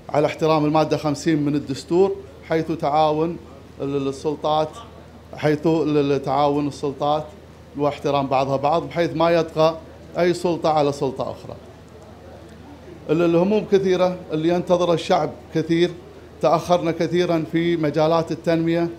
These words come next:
تأخرنا كثيرًا في مجالات تحسين معيشة المواطنين، لذلك نتطلع إلى المجلس القادم أن تكون أوليت-، أولويته المواطن وتحسين معيشة المواطن وتحقيق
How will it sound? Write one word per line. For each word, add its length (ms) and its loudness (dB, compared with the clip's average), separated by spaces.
تأخرنا 400 0
كثيرًا 360 0
في 80 2
مجالات 460 0
تحسين 480 -6
معيشة 440 -4
المواطنين، 640 -4
لذلك 360 2
نتطلع 540 2
إلى 100 4
المجلس 400 0
القادم 500 0
أن 120 0
تكون 320 0
أوليت-، 440 0
أولويته 840 2
المواطن 640 -2
وتحسين 680 -2
معيشة 420 0
المواطن 580 0
وتحقيق 680 4